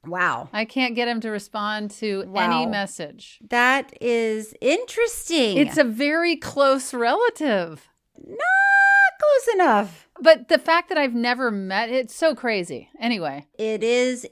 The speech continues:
Speaker 1: interesting.
Speaker 2: And here's what's also very interesting.
Speaker 1: Yes.
Speaker 2: My brother is a sports announcer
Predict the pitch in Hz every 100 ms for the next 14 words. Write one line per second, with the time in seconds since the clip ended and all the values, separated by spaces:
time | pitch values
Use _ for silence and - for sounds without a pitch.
0 | - 220 208 - 165 - 143 - - _
1 | - 277 254 330 302 311 - 285 262 262
2 | 269 226 196 - 180 208 190 180 175 165
3 | 156 220 - - - _ _ - 202 233
4 | 254 208 220 226 262 240 190 180 185 -
5 | _ _ - 208 202 202 208 - 233 247
6 | 247 185 156 165 - 165 170 185